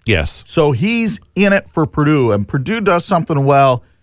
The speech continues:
Speaker 2: He gives it that extra oomph for Purdue.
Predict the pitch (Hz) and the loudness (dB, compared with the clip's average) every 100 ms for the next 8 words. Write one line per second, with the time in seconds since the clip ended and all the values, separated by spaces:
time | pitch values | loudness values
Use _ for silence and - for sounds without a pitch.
0 | _ _ _ _ _ 151 180 170 175 139 | _ _ _ _ _ -2 0 0 0 0
1 | 127 131 131 - 135 - - - 143 127 | -2 0 0 0 -4 -4 -6 -2 0 0
2 | - 120 98 127 110 90 | -2 -4 -2 -2 0 -2